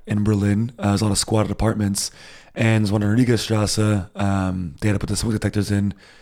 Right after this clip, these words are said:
and now they're trying to kick people out of the squat. So it's, it's a whole big thing right now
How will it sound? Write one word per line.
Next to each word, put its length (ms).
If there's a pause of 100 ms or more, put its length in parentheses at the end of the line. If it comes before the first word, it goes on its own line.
(340)
and 180
now 120
they're 100
trying 180
to 40
kick 140
people 220
out 100
of 60
the 60
squat. 400
So 260
it's, 220
it's 180
a 60
whole 160
big 340 (380)
thing 200
right 160
now 260